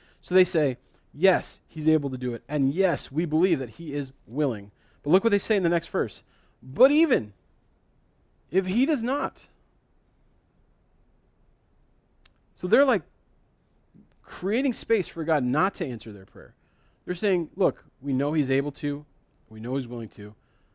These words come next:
He may not." And when he, when and if he does not, it's not gonna change anything about us.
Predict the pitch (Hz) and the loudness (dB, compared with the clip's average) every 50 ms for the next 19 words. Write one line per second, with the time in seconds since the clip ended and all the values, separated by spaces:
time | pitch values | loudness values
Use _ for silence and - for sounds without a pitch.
0 | _ _ _ _ _ _ - 160 180 190 170 143 143 131 92 - _ _ _ _ | _ _ _ _ _ _ -8 -4 -2 -2 -2 -2 -4 -6 -8 -12 _ _ _ _
1 | _ _ _ _ _ _ _ _ _ _ _ _ _ _ _ _ _ _ _ _ | _ _ _ _ _ _ _ _ _ _ _ _ _ _ _ _ _ _ _ _
2 | _ _ _ _ - 170 180 180 190 208 220 208 - _ _ _ _ _ _ _ | _ _ _ _ -2 2 4 6 6 6 4 0 -4 _ _ _ _ _ _ _
3 | _ _ _ - 131 120 127 170 214 247 247 226 220 202 - - 170 139 135 127 | _ _ _ -16 -12 -4 -2 0 2 2 2 0 0 -2 -4 -6 -12 -10 -10 -10
4 | 113 110 95 85 85 - _ _ _ _ _ _ _ _ _ _ _ _ _ _ | -10 -12 -14 -18 -20 -20 _ _ _ _ _ _ _ _ _ _ _ _ _ _
5 | _ _ _ _ _ _ - 160 135 180 175 165 170 147 123 - - 139 127 110 | _ _ _ _ _ _ -10 -6 -4 -2 -2 -2 -2 -4 -6 -6 -8 -8 -8 -8
6 | 110 - 120 117 107 - 110 104 104 98 92 90 90 - 71 - - - - - | -10 -12 -12 -12 -12 -12 -14 -16 -16 -16 -18 -18 -18 -20 -20 -20 -20 -20 -20 -20